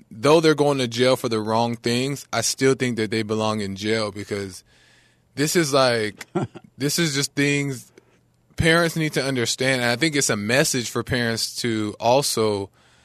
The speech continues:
pay attention to their children. Like, this is the,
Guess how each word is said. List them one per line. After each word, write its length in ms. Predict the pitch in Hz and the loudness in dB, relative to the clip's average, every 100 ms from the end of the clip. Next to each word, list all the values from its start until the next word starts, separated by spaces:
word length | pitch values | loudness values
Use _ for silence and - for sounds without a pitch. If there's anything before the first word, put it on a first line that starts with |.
| _ _ | _ _
pay 180 | 160 147 | 4 4
attention 440 | 127 - 151 135 | 2 -2 -2 -4
to 120 | 117 131 | -2 -2
their 160 | 113 | 0
children. 560 | 110 123 165 139 110 104 | 0 0 0 0 -4 -4
Like, 180 | 101 101 | -4 -2
this 220 | 127 - | -2 -2
is 180 | 127 120 | -6 -2
the, 200 | 123 | -2